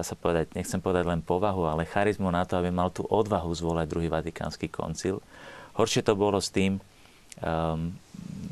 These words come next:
potom ho teda aj priviesť k úspešnému koncu. A tu sa práve stalo to, že keď sa Jan dvadsiaty tretí stal pápežom, tak prvý kardinál, ktorého vymenoval za kardinála, bol Montini.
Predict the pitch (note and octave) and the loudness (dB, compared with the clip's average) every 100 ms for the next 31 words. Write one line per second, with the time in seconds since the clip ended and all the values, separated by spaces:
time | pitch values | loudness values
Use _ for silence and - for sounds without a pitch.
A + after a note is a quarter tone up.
0 | F2 - - - F2+ F#2 F2 E2+ F2 F2 | -10 -10 -14 -6 -2 -2 -2 -2 0 0
1 | - F#2 F2+ E2+ - F#2+ - - G2+ G2 | 0 0 2 0 -2 -6 -2 -2 0 -2
2 | - E2+ E2 - A#2+ - - - - - | -2 -2 0 -2 -4 -6 -20 -18 -18 -12
3 | - - B2+ E3 C#3 C#3+ C3+ A#2+ A#2 A#2 | -6 -2 0 4 6 6 6 6 6 4
4 | A2 G#2+ - G#2 A2 A2+ A#2 G#2+ - G#2+ | 2 0 2 2 4 2 2 0 0 0
5 | G#2 - G#2 G2+ E2+ - - - - - | 0 2 4 4 2 -6 -20 -20 -20 -4
6 | E2+ F2 F2+ G#2 A2+ C3 - - - - | -2 0 -2 0 0 -2 -8 -18 -8 -6
7 | F2 C3+ C#3+ - G2 F#2+ G2 F#2 F#2 F2 | 2 4 6 4 2 2 0 0 -2 -2
8 | E2+ E2+ E2 E2 D#2+ D#2+ E2 F2 E2 D#2+ | -2 -2 -2 -2 -2 -2 -2 -2 0 0
9 | D2+ D#2 D2+ D2+ D2+ E2+ E2+ - | 2 0 2 -2 -2 -4 -4 -8